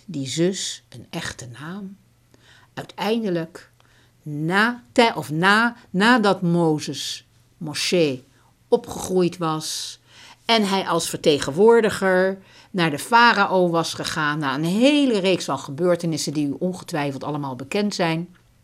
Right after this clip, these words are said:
bij de farao kwam en zei: "Let my people go! Laat mijn volk gaan." Wat,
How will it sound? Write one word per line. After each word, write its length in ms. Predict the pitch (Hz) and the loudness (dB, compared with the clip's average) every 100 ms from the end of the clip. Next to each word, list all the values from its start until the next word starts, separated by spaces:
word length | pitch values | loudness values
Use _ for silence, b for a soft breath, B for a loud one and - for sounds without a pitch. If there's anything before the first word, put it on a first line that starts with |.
| _ _ _ _ _ - B B B B | _ _ _ _ _ -20 B B B B
bij 140 | 160 | -4
de 100 | 139 | -4
farao 560 | - 190 220 220 175 180 | 0 6 6 6 0 0
kwam 300 | 165 165 170 | 0 0 0
en 160 | 156 | -2
zei: 380 | 175 147 143 147 139 123 - | -2 -2 -2 -2 -4 0 6
"Let 320 | 214 - - | 6 6 -2
my 280 | 185 233 247 | 8 8 8
people 460 | - 294 311 285 339 | 6 8 8 12 12
go! 880 | 339 302 233 202 175 160 151 127 | 12 10 10 10 8 6 2 -2
Laat 320 | 104 202 240 233 | 8 10 10 6
mijn 140 | 208 | 0
volk 320 | - 220 202 | 2 2 2
gaan." 720 | - 196 185 165 139 131 123 B B B B B B B B | 4 6 8 6 2 -4 -8 B B B B B B B B
Wat, 340 | 190 185 | 0 0